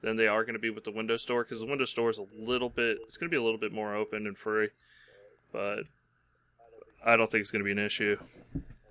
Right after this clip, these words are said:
I really don't. All right, there's gonna be a small hiccup as I'm gonna try to fix the, the video connections from, from, while we wait just a minute to see if people join.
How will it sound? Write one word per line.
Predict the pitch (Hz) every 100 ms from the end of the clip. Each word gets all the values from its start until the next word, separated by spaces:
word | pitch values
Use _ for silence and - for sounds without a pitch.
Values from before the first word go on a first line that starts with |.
| - - - -
I |
really | 107 107 104
don't. | - 110 110 - - - _ _ _ _ _ _ _ _ _ - _ - -
All | 113
right, | 113 98
there's | 147
gonna | 165 151
be | 131
a |
small | - 127 127
hiccup | 127 120 135 131 - -
as | 107 104 - - - - - -
I'm | 107
gonna | 110
try | - 113
to | 104
fix | - 104
the, | - 101 98 131 - _ _ 190 - - -
the | 107
video | 101 104 107 101
connections | 107 101 - 104
from, | - 107 101 101 _ _ _ _ -
from, | 107 104 107 - - _
while | - 110
we | 110 101 - - - - - -
wait | 113 110
just | 113 -
a | 107
minute | 107 107 -
to |
see | 107 107
if | 101
people | 110 104 104
join. | 107 107 110